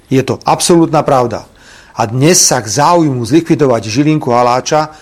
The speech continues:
Hamran otvorene priznal, keď médiám poskytol prepis nahrávky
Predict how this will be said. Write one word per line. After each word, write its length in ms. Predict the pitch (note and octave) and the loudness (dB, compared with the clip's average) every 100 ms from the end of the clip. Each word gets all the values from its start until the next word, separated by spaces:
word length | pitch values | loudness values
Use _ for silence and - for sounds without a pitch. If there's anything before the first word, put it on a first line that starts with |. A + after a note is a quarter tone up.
| - - _ | -20 -20 _
Hamran 640 | - C3 F3 E3 D#3 D3 - | -4 0 2 2 0 -2 -2
otvorene 560 | D3+ D#3+ D#3 D3 C3+ | -4 0 0 0 -2
priznal, 560 | F#2+ G#2 A2 B2+ D3+ - - - - | -4 -8 -4 -4 -4 -12 -20 -20 -6
keď 100 | A#2+ | -4
médiám 460 | B2+ F#3 G3 D#3+ B2 | 0 0 2 2 2
poskytol 480 | D3+ - D#3 C#3+ | -4 -4 -2 0
prepis 340 | A#2 C#3 C3+ A2 | 0 -2 -2 -4
nahrávky 640 | C3+ C#3+ C#3+ C3+ C3+ C3 | -2 0 0 0 -2 -4